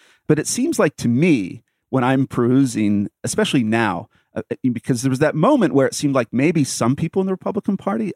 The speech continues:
I didn't have much, many high hopes at all, but, you know, it was so shocking that it was like, well, maybe some people with some, uh, conscience,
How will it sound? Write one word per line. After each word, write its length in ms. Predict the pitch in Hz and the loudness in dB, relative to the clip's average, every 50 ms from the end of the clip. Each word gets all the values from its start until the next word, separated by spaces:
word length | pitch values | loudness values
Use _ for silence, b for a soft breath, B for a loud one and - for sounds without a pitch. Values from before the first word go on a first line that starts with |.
| - | 0
I 80 | 139 156 | 0 2
didn't 100 | 185 165 | 4 4
have 120 | 147 131 | 2 2
much, 340 | 123 131 117 - - - - _ - | 2 0 -2 -2 -6 -20 -12 _ 0
many 200 | 143 127 117 110 | 0 2 2 0
high 180 | 104 90 92 107 | -2 -4 -4 0
hopes 340 | 98 113 104 - - - | 0 0 0 0 -4 -8
at 60 | - - | -4 0
all, 280 | 98 98 82 87 110 _ b b b b b b b | 0 0 0 -4 -8 _ b b b b b b b
but, 280 | b 135 127 117 - _ _ | b 2 2 2 0 _ _
you 100 | - 127 | 2 4
know, 100 | 113 101 - - | 4 4 2 2
it 160 | 123 123 - | 0 0 2
was 220 | 127 156 202 208 | 2 2 2 2
so 160 | - - 117 | 2 0 0
shocking 640 | 104 - - 226 - - 233 - - - - - - _ _ _ _ _ _ _ _ - | 0 0 -4 -6 -6 -8 -8 -8 -10 -10 -10 -12 -16 _ _ _ _ _ _ _ _ 0
that 120 | - 135 | 0 0
it 20 | 120 | 2
was 80 | 117 - | 2 -2
like, 100 | 131 - - | -2 0 0
well, 320 | 233 277 302 311 277 - - - | 0 2 2 2 0 -2 -4 0
maybe 440 | 151 170 220 233 240 233 214 185 165 _ _ _ _ - | 0 2 2 2 0 0 -2 -4 -6 _ _ _ _ -8
some 280 | - - 120 117 156 170 | -4 0 0 0 0 0
people 420 | - 175 175 - 226 202 196 190 | -4 -6 -4 0 2 2 2 4
with 280 | 175 123 101 - _ _ _ _ _ _ _ _ _ _ | 2 2 0 0 _ _ _ _ _ _ _ _ _ _
some, 540 | - - - 131 127 143 156 170 165 160 - _ _ _ _ - - - | -6 -2 2 2 2 2 2 0 -2 -4 -6 _ _ _ _ -18 -14 -12
uh, 140 | - 120 123 _ - | -10 -10 -10 _ -4
conscience, 680 | - 143 143 170 - - 214 226 - - - - - | 0 2 2 2 2 0 -2 -2 -2 -6 -8 -10 -12